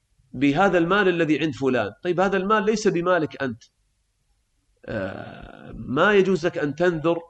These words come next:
بشيء لا تملكه أنت. قال: "ولا فيما لا يملك ابن آدم"، رواه أبو داود. وذكر، آه، الشيخ حفظه الله تعالى هذا الحديث هنا ليبين أن النذر عبادة لله تعالى،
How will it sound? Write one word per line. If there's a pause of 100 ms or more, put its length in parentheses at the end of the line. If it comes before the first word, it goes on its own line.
(460)
بشيء
لا
تملكه
أنت. (1040)
قال:
"ولا
فيما
لا
يملك
ابن (140)
آدم"،
رواه
أبو
داود. (520)
وذكر،
آه، (360)
الشيخ
حفظه
الله
تعالى
هذا (160)
الحديث
هنا (560)
ليبين
أن
النذر
عبادة
لله
تعالى،